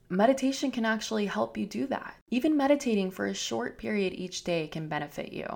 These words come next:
The improved focus you gain through regular meditation can boost your memory and mental clarity, and those benefits can actually help fight age-related memory loss.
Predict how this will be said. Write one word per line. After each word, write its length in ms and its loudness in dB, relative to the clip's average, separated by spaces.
The 120 0
improved 460 2
focus 640 4
you 80 -2
gain 400 4
through 140 -2
regular 360 0
meditation 760 -4
can 180 -10
boost 260 -4
your 120 -6
memory 600 2
and 100 -4
mental 300 -6
clarity, 760 -2
and 260 4
those 280 6
benefits 560 4
can 140 2
actually 380 2
help 320 -2
fight 380 4
age-related 680 2
memory 400 0
loss. 680 -2